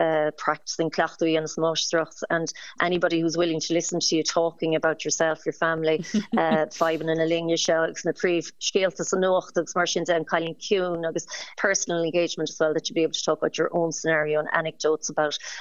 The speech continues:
Speaker 1: uh, what you do for your aunts here, the chuid caive, I'm sure, mar sin.
Speaker 2: Last year you were talking about us marching around to the mobile phone, you know, and chatting into it and all that kind of thing. I mean,
Speaker 1: Yeah.
Speaker 2: your, your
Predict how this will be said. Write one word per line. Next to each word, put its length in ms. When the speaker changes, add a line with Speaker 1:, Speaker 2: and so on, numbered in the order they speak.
Speaker 1:
uh, 220
what 220
you 100
do 320
for 200
your 320
aunts 300
here, 360
the 60
chuid 220
caive, 280
I'm 140
sure, 220
mar 80
sin. 220
Speaker 2:
Last 360
year 80
you 100
were 60
talking 300
about 80
us 140
marching 320
around 140
to 40
the 80
mobile 280
phone, 440
you 100
know, 200
and 100
chatting 380
into 320
it 100
and 100
all 120
that 160
kind 200
of 60
thing. 240
I 20
mean, 220
Speaker 1:
Yeah. 160
Speaker 2:
your, 200
your 240